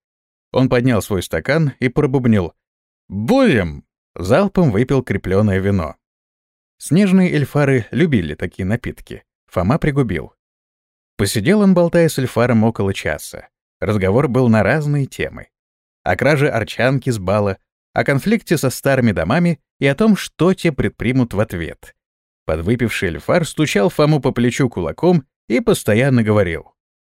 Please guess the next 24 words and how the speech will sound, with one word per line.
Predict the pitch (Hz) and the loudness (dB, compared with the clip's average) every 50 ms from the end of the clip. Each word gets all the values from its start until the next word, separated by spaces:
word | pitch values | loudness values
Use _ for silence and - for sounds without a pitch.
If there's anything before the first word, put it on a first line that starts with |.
| _ _ _ _ | _ _ _ _
«Вот | 87 90 107 117 113 151 | -2 0 2 2 2 2
увидишь, | 156 160 185 196 180 160 156 135 | 2 4 4 4 4 4 2 2
будет | 113 104 110 175 233 196 208 180 165 | 2 2 2 2 2 2 2 2 2
у | 175 | 2
нас | 185 175 131 110 | 2 0 0 0
война! | 107 104 120 135 139 131 127 123 120 107 90 80 - - _ _ _ _ _ _ _ - | 0 0 2 2 2 2 2 4 2 2 0 -4 -8 -18 _ _ _ _ _ _ _ -14
Будет!» | 92 90 90 135 160 175 131 104 87 73 - - - - _ _ _ _ _ _ _ _ _ - | -10 -4 0 2 4 4 4 2 0 -4 -6 -14 -20 -20 _ _ _ _ _ _ _ _ _ -16
Вскоре | - - - 226 233 208 180 | -10 -4 0 2 2 4 4
забывал, | 165 165 139 131 127 131 123 110 | 4 2 2 2 2 2 2 2
о | 98 | 0
чем | 90 - 104 92 87 | 0 -2 -2 -2 -2
говорил, | 80 73 73 98 160 180 170 143 - | -2 -2 -2 0 0 0 0 -2 -2
и | 156 190 | 0 0
вновь | 190 160 160 202 233 220 - | 2 2 2 2 2 0 0
повторял: | - 143 - - 120 98 90 82 78 82 - - _ _ _ _ _ _ _ _ _ - | -2 -4 -2 0 0 0 0 -2 -4 -6 -10 -16 _ _ _ _ _ _ _ _ _ -10
«Выпьем, | 87 92 127 165 147 - - 85 82 85 | -4 0 0 0 0 0 -4 -6 -6 -4
а | 82 87 104 | -4 -2 0
то | - 170 170 131 | 2 2 2 2
будет | 104 104 170 226 190 196 190 - | 2 2 2 2 4 2 2 2
у | 175 165 | 2 2
нас | 170 151 - - | 2 0 -2 -2
война! | 104 98 127 147 156 151 151 165 147 107 - - - _ _ _ _ _ | -2 0 0 2 2 2 2 2 2 0 -4 -12 -20 _ _ _ _ _
Скоро | - - - - - 214 185 220 226 226 | -16 -14 -8 -2 0 2 4 4 4 4
будет!» | 208 180 175 131 87 - 71 - _ - - | 4 4 4 2 2 -2 -8 -12 _ -20 -20